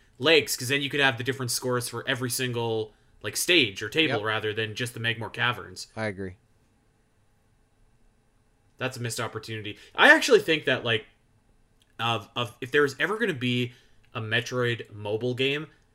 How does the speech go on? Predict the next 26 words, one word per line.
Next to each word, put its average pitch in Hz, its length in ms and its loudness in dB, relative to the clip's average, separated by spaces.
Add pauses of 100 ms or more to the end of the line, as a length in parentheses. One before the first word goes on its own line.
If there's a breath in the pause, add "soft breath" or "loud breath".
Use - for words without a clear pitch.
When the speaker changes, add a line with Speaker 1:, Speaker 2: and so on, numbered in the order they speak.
(500)
Speaker 1:
man, 117 420 0
Metroid 117 360 -2
Prime 113 240 -4
Pinball 113 60 -4
Speaker 2:
Yeah, 180 460 8
Speaker 1:
would 127 80 0
be 107 80 -10
Speaker 2:
dude, 170 120 4
Speaker 1:
such 143 60 4
Speaker 2:
that's 127 180 4
Speaker 1:
a 208 40 6
good 226 80 4
Speaker 2:
actually 180 200 4
a 165 40 6
Speaker 1:
game 113 60 2
Speaker 2:
good 160 120 4
Speaker 1:
for 113 100 2
that, 160 120 4
Speaker 2:
point. 147 220 2
Speaker 1:
hey? 107 160 2
Speaker 2:
I 120 60 -2
never 165 260 2
thought 151 260 4
about 117 300 0
that, 95 300 -4
yeah. 101 360 0